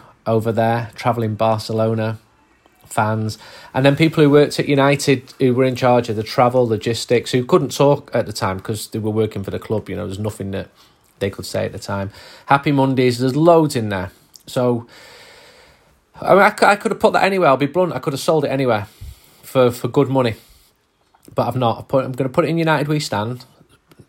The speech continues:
and we need people to, to buy United We Stand and to support United We Stand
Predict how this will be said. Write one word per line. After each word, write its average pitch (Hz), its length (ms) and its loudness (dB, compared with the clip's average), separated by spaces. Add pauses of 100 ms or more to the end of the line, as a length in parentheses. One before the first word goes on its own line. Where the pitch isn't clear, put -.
(120)
and 110 300 -4
we 113 140 -6
need 113 240 -4
people 113 580 -4
to, 107 680 -8
to - 100 -18
buy 107 200 0
United 104 340 -4
We 98 140 -8
Stand 107 420 -10 (580)
and 101 140 -8
to 107 80 -8
support 110 460 -4
United 104 340 -6
We 98 160 -8
Stand 101 460 -10